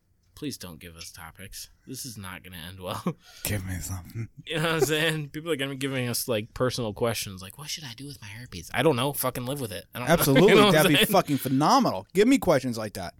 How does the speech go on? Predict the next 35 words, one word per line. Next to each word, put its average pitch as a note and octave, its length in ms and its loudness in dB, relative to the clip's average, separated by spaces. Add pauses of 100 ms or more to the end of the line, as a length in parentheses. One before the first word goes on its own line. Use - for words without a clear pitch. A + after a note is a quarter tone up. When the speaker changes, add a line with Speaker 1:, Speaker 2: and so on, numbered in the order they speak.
(140)
Speaker 1:
Yeah, G3+ 220 4 (200)
I B2 60 -14
don't B2+ 180 -12
care. F#2 200 -14 (100)
At B2 140 -10
this D#3+ 100 0
Speaker 2:
Yeah, E3+ 80 4
Speaker 1:
point, D#3+ 140 2
Speaker 2:
give A3 80 6
me, B3 100 8
Speaker 1:
you C#3 60 2
know D3 40 2
what D#3 60 6
Speaker 2:
I F3+ 40 8
Speaker 1:
I A3+ 40 8
mean? A3+ 80 4
Speaker 2:
will E3 80 2
tell D#3 280 2
you C#3+ 220 0
how C#3 200 0
to C3+ 80 -2
take C3+ 200 -4
a A#2+ 80 -10
tattooed D#3+ 800 -4 (180)
camel. C3 540 -6 (680)
You'll A#2+ 120 -2
learn C3 160 2
about C3 200 2
him B2+ 120 4
in B2+ 80 2
episode A#2 300 -4
three, A2+ 220 -4
a F#2 60 -6
tattooed A#2+ 500 -8
camel. G2+ 380 -6